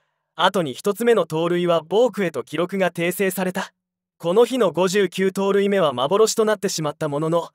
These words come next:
米地元放送局、スポーツネットロサンゼルスの中継ではこの九十三点七パーセントという成功率が話題に。解説のエリック・キャロス氏は、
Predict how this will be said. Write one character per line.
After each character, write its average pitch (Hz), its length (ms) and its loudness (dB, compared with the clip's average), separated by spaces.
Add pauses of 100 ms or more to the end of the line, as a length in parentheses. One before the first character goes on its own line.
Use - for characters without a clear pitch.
(460)
米 180 260 4
地 185 120 -2
元 202 220 0
放 196 180 0
送 220 200 0
局、 175 300 -8 (220)
ス - 160 -14
ポ 254 160 6
ー 247 40 2
ツ 247 120 -6
ネ 233 80 4
ッ 214 60 -2
ト 254 120 4
ロ 214 100 4
サ 220 140 0
ン 226 80 0
ゼ 226 120 4
ル 214 40 2
ス 170 140 -4
の 139 120 -4
中 160 220 -4
継 170 220 -4
で 165 80 2
は 117 140 -2
こ - 180 -4
の 202 120 4
九 233 260 -2
十 170 180 -2
三 214 240 -2
点 190 200 -2
七 151 220 -2
パ 233 160 2
ー 240 40 2
セ 262 120 0
ン 247 80 -2
ト 214 80 -2
と 175 100 -4
い 135 140 -4
う 123 60 -8
成 208 220 0
功 269 200 2
率 208 220 -4
が 127 100 -2
話 110 160 -2
題 156 180 -2
に。 202 220 -6 (400)
解 269 240 2
説 240 240 -2
の 226 160 2
エ 214 80 0
リ 233 120 -6
ッ - 20 -20
ク・ 285 140 -4
キ 269 80 -2
ャ - 20 4
ロ 269 80 4
ス - 80 -6
氏 156 140 -6
は、 139 220 -6